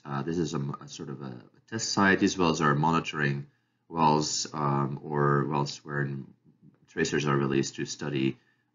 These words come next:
uh, variability in the subsurface. So the lines you see here, the lines, the two D lines along which, uh, geophysical data has been, uh, recorded. Uh, so the way this works is that, um, is, is by means of, uh, essentially, um, electrodes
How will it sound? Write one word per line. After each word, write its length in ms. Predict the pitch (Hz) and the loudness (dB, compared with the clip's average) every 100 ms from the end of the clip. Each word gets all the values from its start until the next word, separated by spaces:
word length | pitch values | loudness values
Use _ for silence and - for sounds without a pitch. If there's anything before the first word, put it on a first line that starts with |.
| 78 | -8
uh, 180 | 73 | -6
variability 600 | 69 71 67 71 67 - | -4 -2 -4 -4 -6 -6
in 60 | 71 | -12
the 80 | 64 | -12
subsurface. 680 | - - - - - - - _ _ _ _ - - | -12 -6 -2 -2 -4 -14 -20 _ _ _ _ -20 -12
So 120 | 110 | 2
the 100 | 104 | 6
lines 280 | 101 139 143 | 6 6 4
you 40 | 104 | 0
see 240 | - 101 | 4 4
here, 280 | 90 85 82 | 6 4 4
the 80 | 76 | 2
lines, 500 | 80 80 82 - - | 2 2 0 -4 -6
the 80 | |
two 160 | 76 107 | -4 0
D 100 | 101 | 0
lines 320 | 82 78 78 | 2 0 0
along 440 | 80 71 82 76 73 | -2 -4 -6 -6 -2
which, 340 | 73 - - _ _ _ _ - | -2 -2 -12 _ _ _ _ -20
uh, 120 | 71 | -16
geophysical 680 | - 85 85 78 80 78 73 | -4 -2 0 -2 -2 -2 0
data 340 | 73 73 71 71 | 2 2 2 0
has 140 | 73 | -2
been, 380 | - 76 69 67 67 | -6 -8 -6 -8 -10
uh, 140 | 69 64 | -12 -12
recorded. 420 | 64 73 82 110 - _ _ _ _ _ - | -14 -4 -2 -2 -4 _ _ _ _ _ -14
Uh, 200 | 69 73 | -6 -2
so 240 | 71 92 76 | 0 0 2
the 100 | 76 | 2
way 160 | 78 | 2
this 180 | 73 - | 2 2
works 300 | 101 104 - | 2 2 2
is 160 | 87 78 | -2 -2
that, 280 | 76 69 71 - | -2 -2 -4 -10
um, 560 | 69 65 64 64 64 60 _ _ | -12 -10 -10 -12 -14 -18 _ _
is, 240 | 71 71 - | -18 -10 -8
is 160 | 78 | -8
by 160 | 71 71 | -8 -6
means 260 | 73 73 71 | -2 0 -2
of, 220 | 65 65 _ - | -4 -6 _ -20
uh, 60 | 69 | -18
essentially, 600 | - 73 71 71 64 62 65 | -10 -8 -8 -8 -10 -10 -12
um, 300 | 64 65 - | -18 -20 -16
electrodes 800 | 80 78 - 76 69 67 - - | -10 -10 -6 -2 0 0 -2 -8